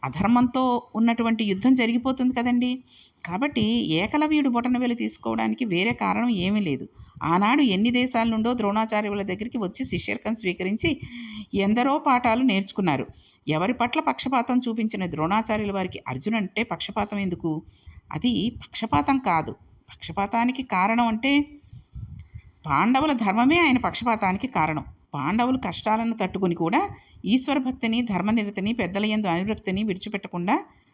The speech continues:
ద్రోణ ఉండడమే ద్రోణాచార్యుల వారికి అనురక్తికి కారణం.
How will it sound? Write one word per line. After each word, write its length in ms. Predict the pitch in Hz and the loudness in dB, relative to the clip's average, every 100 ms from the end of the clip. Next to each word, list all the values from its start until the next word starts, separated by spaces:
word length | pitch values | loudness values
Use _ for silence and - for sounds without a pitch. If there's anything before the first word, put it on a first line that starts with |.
| _ _ - - | _ _ -16 -4
ద్రోణ 420 | 160 180 226 - - 190 | 0 4 2 2 -6 -4
ఉండడమే 400 | 196 220 220 339 | 0 0 2 2
ద్రోణాచార్యుల 580 | 247 190 208 208 185 180 | 2 2 0 0 -2 -2
వారికి 440 | 180 185 339 466 - _ - | -2 -2 -2 -4 -10 _ -4
అనురక్తికి 540 | 160 180 226 220 214 311 | -2 0 -2 -4 -8 -6
కారణం. 400 | 214 147 135 | 0 0 0